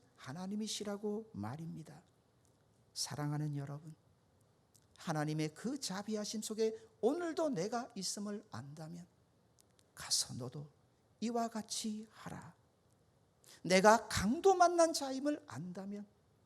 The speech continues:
우리 눈에 보게 될 겁니다. 하나님을 잃어버린 사람들,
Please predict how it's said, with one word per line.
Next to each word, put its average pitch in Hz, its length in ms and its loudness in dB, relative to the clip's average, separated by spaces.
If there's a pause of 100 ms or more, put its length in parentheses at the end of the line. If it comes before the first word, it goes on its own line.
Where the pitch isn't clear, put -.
(500)
우리 143 180 -2
눈에 156 360 -4 (240)
보게 240 360 -6
될 226 240 -10
겁니다. 196 480 -10 (1160)
하나님을 156 600 -4
잃어버린 247 460 -2
사람들, 185 540 -10